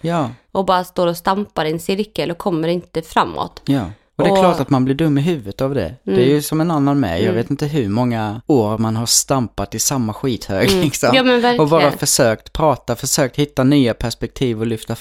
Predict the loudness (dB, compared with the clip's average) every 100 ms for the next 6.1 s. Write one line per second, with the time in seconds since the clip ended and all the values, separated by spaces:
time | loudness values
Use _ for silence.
0 | 0 2 2 -2 -6 -14 _ 0 2 2
1 | 2 2 0 0 -2 -2 0 -2 0 0
2 | 0 -2 -6 -2 -2 -2 -2 -4 -4 -2
3 | 2 4 4 2 2 2 0 2 -2 -2
4 | 0 0 0 -4 -6 -6 -4 -2 0 0
5 | 0 0 -4 -4 -2 -2 -6 -8 -10 -8
6 | -4